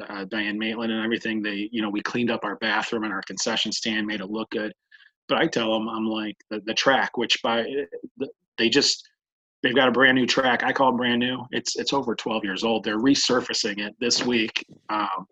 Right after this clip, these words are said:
and I'm like, "I still call that track brand new." And I'm like, "We had a track meet my freshman year in high school,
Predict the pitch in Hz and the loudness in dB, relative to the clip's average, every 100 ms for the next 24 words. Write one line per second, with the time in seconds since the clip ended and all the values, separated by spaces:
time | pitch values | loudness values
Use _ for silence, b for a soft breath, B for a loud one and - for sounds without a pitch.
0 | - _ _ - - 123 113 113 110 - | -20 _ _ -18 -4 -2 0 0 -2 -4
1 | - 120 - 110 113 113 - 107 - 110 | -2 0 0 0 0 0 0 0 0 2
2 | 113 139 123 113 120 113 110 _ - 139 | 2 2 2 0 2 0 -2 _ -12 -10
3 | - 339 135 151 196 156 147 - 147 143 | -4 -4 2 4 6 4 4 4 4 4
4 | - 127 123 120 - 127 135 - 127 131 | 2 -4 0 -2 0 2 2 2 0 0
5 | 120 110 117 113 - 104 95 | 0 -2 -2 0 -2 -2 -6